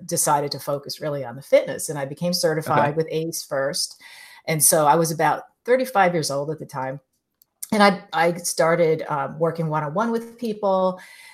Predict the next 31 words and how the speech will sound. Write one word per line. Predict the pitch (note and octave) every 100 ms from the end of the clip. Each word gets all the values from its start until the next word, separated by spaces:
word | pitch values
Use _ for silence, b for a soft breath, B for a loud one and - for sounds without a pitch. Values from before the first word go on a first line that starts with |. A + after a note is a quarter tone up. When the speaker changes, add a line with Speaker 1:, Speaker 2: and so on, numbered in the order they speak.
| B B
Speaker 1:
really | E3 F3+ G3 G3
like | D#3+ D#3 D#3+
that. | E3 D3+ C#3+ D3 - B B -
And | F3 F3
that | F3+ E3
was | D#3+
the | E3+
next | D#3+ D#3 - -
trajectory | D3+ D3+ D3+ - C#3+ C#3+
for | C#3 - C3+ C#3 C3+ C3+ -
about, | C#3 C3 C#3+ C3 C3 - - - - _ _
well, | C3 C3+ C3 - _ _ _
fifteen | E3+ D#3+ - D3+
years. | D3+ D3+
And | E3+
it, | D#3+ -
it | E3+
kind | G#3+ G3
of | D#3 - _ _ _
merged | F3+ F#3 F3 E3+ E3 D#3+
into | D3+ D#3
online | C#3 D3+ D#3 D3 D3
and | C#3
other | C#3 C3
things | C3 C3 C3 B2+
too. | - - C3+ B2
But |
Speaker 2:
Right. | G2 F2+ - B B -
Okay. | -
Speaker 1:
so | G#3+ G3 D#3+
since, | E3 - F#3 E3+ - -